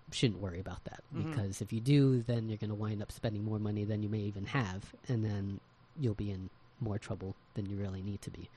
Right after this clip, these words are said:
Speaker 1: Um, so it's, it's really, it really is preference, and, um, just gotta enjoy. Unfortunately, once you start, typically you really want upgrade. You know, you get the bug. You know what I mean?
Speaker 2: <laughs>
Speaker 1: Uh, I already have.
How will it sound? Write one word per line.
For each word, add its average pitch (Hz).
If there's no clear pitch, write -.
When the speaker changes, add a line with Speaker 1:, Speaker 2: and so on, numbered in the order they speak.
Speaker 1:
Um, 92
so -
it's, -
it's -
really, 139
it 120
really 123
is 107
preference, -
and, 98
um, 92
just -
gotta 120
enjoy. 113
Unfortunately, 131
once 127
you 113
start, 151
typically 123
you 120
really 104
want 123
upgrade. 92
You 110
know, 107
you 107
get 113
the 113
bug. 107
You 110
know 107
what 101
I 101
mean? 214
Speaker 2:
<laughs> 226
Speaker 1:
Uh, 113
I 117
already 127
have. 120